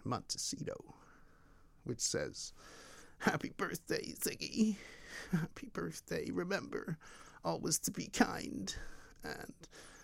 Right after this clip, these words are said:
to listen to our podcast. You can get it on Spotify. Happy birthday, Ziggy. Let's talk to Lewis MacLeod,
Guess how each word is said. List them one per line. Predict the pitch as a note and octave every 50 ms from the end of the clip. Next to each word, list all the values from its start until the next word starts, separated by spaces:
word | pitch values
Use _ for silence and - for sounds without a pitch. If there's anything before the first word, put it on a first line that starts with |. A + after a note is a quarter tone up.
| - -
to | - -
listen | - F3+ D#3+ - - - -
to | - - - D#3+
our | D#3 - - -
podcast. | - - - - - - - - - - - - - - - - - - - - - - - - - - - - - -
You | F3 D#3
can | - - F3
get | D#3 F3 D3+
it | C#3 C3 B2+
on | C3+ C#3+ -
Spotify. | C3+ - - - - - - - - - - - - - - - - E3 - - - - - - - - - - - - - - - - - - - - - - -
Happy | - F#3+ D#3 - D#3
birthday, | D3 C#3+ E3+ C#3+ A#2 - - C#3
Ziggy. | F#2 F#2 - - - - E2 - - - - - - - - - - - - - - - - - - -
Let's | - G#3 -
talk | - A3+ E3+
to | - F3+
Lewis | F3+ E3 D3 -
MacLeod, | D#3 C3+ - - E3+ D#3 A2+ D#2 -